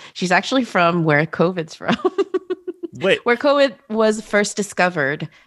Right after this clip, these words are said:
Speaker 1: Uh, <laughs> she's from, uh, the province that Wuhan is in.
Speaker 2: Yeah.
Speaker 1: Um, but her town is called, like, Tianmen. And, um, she,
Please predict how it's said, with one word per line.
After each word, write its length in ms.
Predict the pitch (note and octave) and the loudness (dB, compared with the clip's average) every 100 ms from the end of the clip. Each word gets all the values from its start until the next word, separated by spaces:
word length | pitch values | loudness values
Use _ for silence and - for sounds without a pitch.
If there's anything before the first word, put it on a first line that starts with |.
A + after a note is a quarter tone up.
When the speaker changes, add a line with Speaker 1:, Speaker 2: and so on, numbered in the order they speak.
| _ - | _ -2
Speaker 1:
Uh, 320 | D3+ C#3+ D#3 - G4 A#4 A#4 A#4 - | 0 2 2 0 -2 -2 0 0 0
<laughs> 520 | A#4 - - - - | -2 -4 -10 -8 -4
she's 220 | B3+ A#3+ | 0 0
from, 420 | B3+ B3+ A#3+ A#3 - | 0 0 0 0 0
uh, 360 | F#3+ G3 G3 | 2 2 2
the 140 | G3 G3 | 2 0
province 580 | - F#3+ F#3 F3+ F3 | 0 0 2 0 0
that 220 | - E3 E3 | 0 -2 0
Wuhan 400 | E3 F3 F#3+ G3+ | 0 2 0 0
is 100 | G#3 | 2
in. 240 | A#3+ F4+ - - C3+ | 0 -2 -8 -14 -6
Speaker 2:
Yeah. 220 | C#3 - | -4 -2
Speaker 1:
Um, 300 | F3+ E3+ F3 | 0 2 0
but 200 | E3+ F3 | 0 -2
her 300 | E3 F#3 F#3 | 0 0 0
town 360 | F#3 G3+ F3+ F3 | 0 0 2 2
is 120 | E3+ | 0
called, 180 | E3 D#3 | 0 2
like, 240 | D3+ C#3+ | 0 -2
Tianmen. 540 | - D#3+ F3+ G#3 B3 E4+ - - - - - - | -2 -2 0 0 0 -2 -10 -20 -20 -20 -8 -2
And, 500 | E3+ E3+ E3+ E3 F3 | 2 2 2 0 0
um, 520 | E3 E3 E3 E3 - _ - | 2 2 2 0 -2 _ -6
she, 760 | - - F#3+ F#3 F3+ E3+ E3 | -2 0 0 0 -2 -2 -4